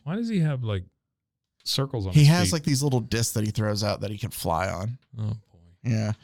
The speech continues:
Speaker 1: He gets
Speaker 2: We
Speaker 1: better
Speaker 2: get
Speaker 1: and
Speaker 2: the
Speaker 1: better.
Speaker 2: whole backstory that I already told you about, so we
Speaker 1: Yeah.
Speaker 2: can skip through
Speaker 1: Okay.
Speaker 2: that.
Speaker 1: All right.
Speaker 2: Beforehand, are we still? Oh, yeah. So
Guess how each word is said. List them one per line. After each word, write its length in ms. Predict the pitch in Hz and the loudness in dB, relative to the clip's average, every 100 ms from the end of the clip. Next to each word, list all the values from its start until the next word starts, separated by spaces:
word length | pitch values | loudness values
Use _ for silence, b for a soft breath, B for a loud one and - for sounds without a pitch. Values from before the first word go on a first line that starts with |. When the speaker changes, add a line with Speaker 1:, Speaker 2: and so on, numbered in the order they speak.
| B | B
Speaker 1:
He 100 | 123 | -4
gets 160 | 120 135 | 4 6
Speaker 2:
We 80 | 170 | 8
Speaker 1:
better 40 | |
Speaker 2:
get 60 | - | 6
Speaker 1:
and 80 | - | 4
Speaker 2:
the 40 | |
Speaker 1:
better. 80 | 131 | 4
Speaker 2:
whole 420 | 151 165 165 165 | 6 4 4 2
backstory 600 | 135 131 135 - 147 143 135 | 4 2 2 -2 0 2 2
that 100 | 120 | 4
I 40 | |
already 200 | 120 120 | 2 0
told 320 | 104 113 117 | -2 -2 -2
you 80 | 113 | -2
about, 360 | 117 117 113 - | 0 2 0 -2
so 100 | 107 | 0
we 60 | |
Speaker 1:
Yeah. 100 | 110 | 2
Speaker 2:
can 100 | 101 | 2
skip 420 | 101 - - 117 - | 0 -4 -2 -4 -2
through 140 | 110 | 0
Speaker 1:
Okay. 40 | 110 | 2
Speaker 2:
that. 440 | 107 107 107 110 - - | 2 2 0 -4 -6 -10
Speaker 1:
All 40 | 92 | -6
right. 220 | 95 117 _ - | -4 -6 _ -16
Speaker 2:
Beforehand, 580 | - 113 110 110 113 | -6 -2 0 0 -2
are 60 | 104 | -6
we 100 | 104 | -6
still? 480 | - - 117 110 107 | -6 -2 -2 -2 0
Oh, 100 | 147 | 2
yeah. 160 | 127 - _ | 2 -2 _
So 640 | - 214 190 147 135 131 | -2 2 4 6 6 4